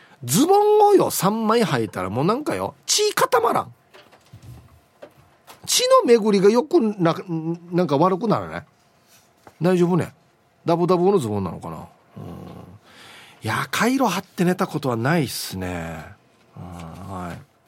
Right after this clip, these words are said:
今は沖縄にいるひーさん。こんにちは。アンケートAです。当然出しています。寒いからな。たまには寒いのはいいけど、毎日は辛いな。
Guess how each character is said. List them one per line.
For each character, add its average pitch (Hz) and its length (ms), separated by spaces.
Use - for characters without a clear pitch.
今 180 260
は 143 140
沖 151 220
縄 151 280
に 151 120
い 120 60
る 104 80
ひ 127 220
ー 110 40
さ - 140
ん。 - 100
こ 101 80
ん 98 40
に 90 60
ち 95 80
は。 92 180
ア 147 140
ン 160 60
ケ 165 120
ー 147 40
ト 143 140
A 156 120
で 147 100
す。 98 320
当 156 240
然 220 200
出 180 140
し - 80
て 220 80
い 196 60
ま 151 100
す。 87 360
寒 135 260
い 220 40
か 220 120
ら 165 80
な。 185 500
た 175 100
ま 165 120
に 180 120
は 214 80
寒 185 260
い 233 60
の 214 80
は 196 80
い 208 80
い - 20
け 196 120
ど、 110 440
毎 120 160
日 104 180
は 208 80
辛 233 220
い 247 60
な。 277 360